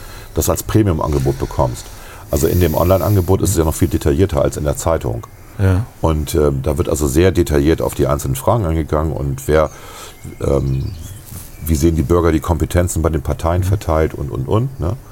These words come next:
Speaker 2: Mhm.
Speaker 1: Und, äh, das kommt ja in dem Printartikel gar nicht so vor. In dem Printartikel ist das Entscheidende, dass die Grünen über dreißig Prozent Zustimmung haben bei den Bremern und Bremerinnen.
Speaker 2: Ja.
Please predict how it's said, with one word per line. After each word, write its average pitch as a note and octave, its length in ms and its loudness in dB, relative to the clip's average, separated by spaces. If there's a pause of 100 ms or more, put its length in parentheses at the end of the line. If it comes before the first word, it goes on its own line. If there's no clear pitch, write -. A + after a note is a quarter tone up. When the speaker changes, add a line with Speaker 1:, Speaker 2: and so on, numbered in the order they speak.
(200)
Speaker 2:
Mhm. F2+ 280 0
Speaker 1:
Und, E2 340 0
äh, D#2+ 120 4
das D#2 140 2
kommt F#2 180 -2
ja E2+ 60 2
in E2 60 0
dem D2+ 120 2
Printartikel D2+ 540 0
gar D2 140 2
nicht C#2+ 140 -2
so - 80 -2
vor. A#2 400 2
In D#2+ 60 0
dem D#2 100 0
Printartikel E2+ 420 2
ist E2 120 -2
das D2 120 -4
Entscheidende, E2 420 0
dass D#2 120 -2
die D2+ 100 -2
Grünen D2+ 300 0
über D2+ 240 -2
dreißig - 360 0
Prozent - 340 -2
Zustimmung C2 460 -2
haben B1+ 220 -2
bei B1+ 100 -2
den B1+ 160 -2
Bremern B1+ 380 -2
und B1+ 100 -4
Bremerinnen. B1+ 480 -2
Speaker 2:
Ja. D#2+ 200 -2